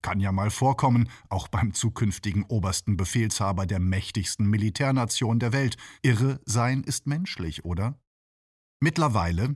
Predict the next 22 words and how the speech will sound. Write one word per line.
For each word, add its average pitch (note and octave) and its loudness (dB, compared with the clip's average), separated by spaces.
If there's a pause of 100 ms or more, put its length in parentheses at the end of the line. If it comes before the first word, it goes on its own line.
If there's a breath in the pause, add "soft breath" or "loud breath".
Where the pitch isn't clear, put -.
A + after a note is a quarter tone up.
Stand G#2 -2
sechster G2 -2
November, C3 2
ist - -4
der D3 2
Newsticker C3+ 2
bei A#2+ 0
zweihundertvierundsechzig A2 -2
Wahlmännern G#2+ 2
für B2+ -2
Biden A2+ 2
angekommen. E2+ -4 (440 loud breath)
Trump G2 0
liegt B2 -2
demzufolge C#3 0
mit C#3 0
zweihundertvierzehn G2+ 0
Wahlmännern G2+ 2
abgeschlagen F#2+ -2
auf - -6
Platz - -4
zwei. D#2 -4